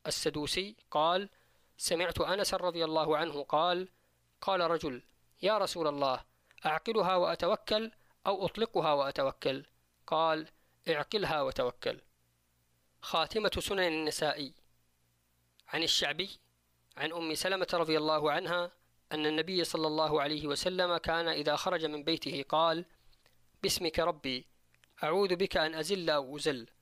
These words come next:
أو أضل أو أضل، أو أظلم أو أظلم، أو أجهل أو يجهل علي". خاتمة سنن ابن ماجه. عن يزيد بن أبي مريم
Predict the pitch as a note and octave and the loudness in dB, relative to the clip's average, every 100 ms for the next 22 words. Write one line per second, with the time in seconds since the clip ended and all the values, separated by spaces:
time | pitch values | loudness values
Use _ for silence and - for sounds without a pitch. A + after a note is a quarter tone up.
0 | _ _ _ F3 D#3 E3 F#3 G3 D#3+ D3 | _ _ _ -2 0 0 -2 0 0 0
1 | C3+ C#3 C3 A#2+ - _ _ _ _ D#3+ | -4 -4 -4 -4 -14 _ _ _ _ -4
2 | D3 G3 F#3 D#3+ D#3 C#3+ D3 G#3 F3+ D3 | 0 -2 0 0 2 0 -2 -2 0 -2
3 | C3 - _ _ _ D#3 D#3 G#3 D3+ E3+ | -2 -10 _ _ _ -2 -2 -2 -2 0
4 | E3 D#3 G3+ E3 C#3+ B2 A#2+ A#2 A#2 _ | 0 -2 -4 -2 0 -2 -4 -8 -12 _
5 | _ - _ _ _ _ _ _ _ _ | _ -20 _ _ _ _ _ _ _ _
6 | _ _ - D#3+ D3+ G#3 G3+ F#3 - F#3 | _ _ -6 -4 -2 -2 -2 -4 -2 0
7 | F3 D#3 D3+ C#3+ C3 A#2+ - _ _ _ | 0 0 -2 -2 -2 -2 -10 _ _ _
8 | _ _ _ _ _ _ _ _ D3 D#3+ | _ _ _ _ _ _ _ _ -8 -4
9 | D#3 F#3+ G#3 F3+ E3 D#3+ D#3+ D#3 F#3 F#3 | -4 -4 -2 -2 0 -2 -2 0 2 2
10 | F3+ | 0